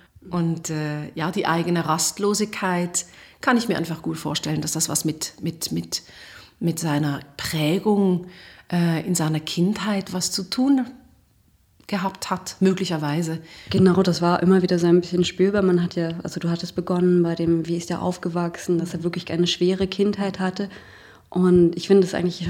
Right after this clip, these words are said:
Speaker 2: schön in dem Stück, du verheimlichst auch nicht, dass er jetzt eigentlich nach all diesen Abenteuern, die er erlebt hat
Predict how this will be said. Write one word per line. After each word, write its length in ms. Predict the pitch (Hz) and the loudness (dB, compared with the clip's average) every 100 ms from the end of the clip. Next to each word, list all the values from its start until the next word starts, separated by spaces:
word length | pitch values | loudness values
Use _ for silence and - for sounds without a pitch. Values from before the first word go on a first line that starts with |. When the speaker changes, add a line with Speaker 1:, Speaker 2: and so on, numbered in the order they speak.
| 202 | -2
Speaker 2:
schön 240 | - 226 233 | 0 2 2
in 100 | 208 | 2
dem 160 | 196 | 0
Stück, 400 | 190 - 226 - | -2 -4 -4 -4
du 180 | 190 185 | -4 -4
verheimlichst 640 | 180 180 190 214 214 214 | -4 -2 0 2 0 -2
auch 100 | 185 | -4
nicht, 320 | 180 202 196 | 0 0 -2
dass 160 | 185 180 | -8 -4
er 80 | 180 | -4
jetzt 420 | 170 196 214 - | -2 -2 -4 -8
eigentlich 460 | 185 185 185 180 180 | -4 -2 -2 -4 -4
nach 220 | 185 - | -6 -4
all 200 | 190 208 | -2 -2
diesen 300 | 202 190 - | -2 -2 -2
Abenteuern, 720 | 190 196 226 220 202 180 170 | 0 0 0 0 -2 0 0
die 100 | 180 | 0
er 80 | - | -2
erlebt 380 | 160 185 190 | 0 -2 -2
hat 160 | 220 220 | -6 -6